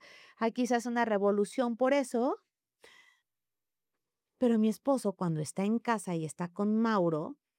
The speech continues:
que le demanda muchísimo tiempo, claro que no puede estar con Memo.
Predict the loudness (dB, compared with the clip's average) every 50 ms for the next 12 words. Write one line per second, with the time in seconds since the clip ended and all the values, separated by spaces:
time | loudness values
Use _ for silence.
0 | _ _ -4 -2 0 0 0 0 0 0 0 0 0 0 0 0 0 0 0 0
1 | 0 -2 -4 -8 -12 -10 -6 -2 -2 -2 -2 -2 -4 -4 -6 -4 -4 -6 -8 -6
2 | -4 -4 -4 -2 -2 -2 -2 -2 -2 -4 -6 -6 -6 -8 -10 -14 -10 _ -4 -4
3 | -2 0 -2 -2 -4 -4 -10 -16